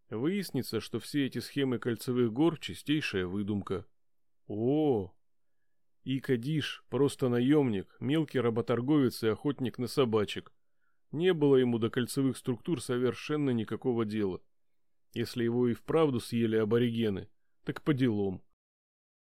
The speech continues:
Зуб за зуб, как говорится. Бумаг после него, конечно же, ни черта не осталось.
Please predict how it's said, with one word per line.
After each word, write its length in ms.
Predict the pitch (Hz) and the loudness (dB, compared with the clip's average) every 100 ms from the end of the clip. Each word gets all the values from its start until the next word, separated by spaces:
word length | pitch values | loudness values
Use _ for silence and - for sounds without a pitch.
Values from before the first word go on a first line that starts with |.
| _ | _
Зуб 320 | 117 165 175 | -6 -4 0
за 160 | 139 143 | 4 4
зуб, 240 | 139 180 | 4 -2
как 240 | - 123 110 | -2 -2 0
говорится. 680 | 117 113 107 - - 92 - _ _ _ _ - | 2 2 0 -4 -10 -14 -16 _ _ _ _ -8
Бумаг 460 | 117 151 180 - | -4 0 -2 -2
после 280 | 123 - 120 | -6 -4 -2
него, 220 | 120 123 | 0 0
конечно 440 | 120 120 143 - 107 | 0 -2 -2 -2 -4
же, 120 | 104 | -2
ни 140 | 131 | -4
черта 420 | 139 123 104 139 | -4 -4 -2 0
не 120 | 127 117 | 0 0
осталось. 600 | 110 - 104 98 87 | -2 -2 -2 -2 -6